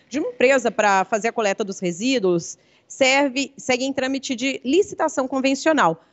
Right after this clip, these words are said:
com cotação de preços, abertura do processo licitatório e tudo mais, e que já tem um processo de licitação aberto pra coletar esses resíduos. O número até desse processo data do ano de dois mil e vinte e três, mas falaram que de forma emergencial agora eles vão proceder à retirada, então, desses entulhos,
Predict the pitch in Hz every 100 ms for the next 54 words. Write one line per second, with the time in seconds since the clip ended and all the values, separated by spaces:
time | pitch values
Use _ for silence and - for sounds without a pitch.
0 | _ 339 302 254 233 202 233 - 233 220
1 | 208 208 214 220 240 214 196 220 - 196
2 | 220 208 - 208 214 202 214 226 254 139
3 | 135 - _ - - - 302 269 311 320
4 | 311 277 269 226 214 214 208 214 208 226
5 | 247 226 202 196 214 254 _ _ - 247
6 | - 294 254 240 226 233 269 240 220 240
7 | 156 143 - _ - 254 311 403 262 214
8 | 196 185 185 240 240 - 220 226 254 269
9 | 240 254 262 269 269 247 247 262 277 320
10 | 196 147 156 - _ _ 254 269 269 277
11 | 302 262 - 254 285 285 285 269 269 -
12 | 220 220 247 - _ 214 214 214 220 226
13 | 247 233 247 247 - 277 349 294 - 277
14 | 254 262 240 262 - 311 247 226 240 226
15 | 208 208 202 208 262 254 208 190 - 208
16 | 240 277 -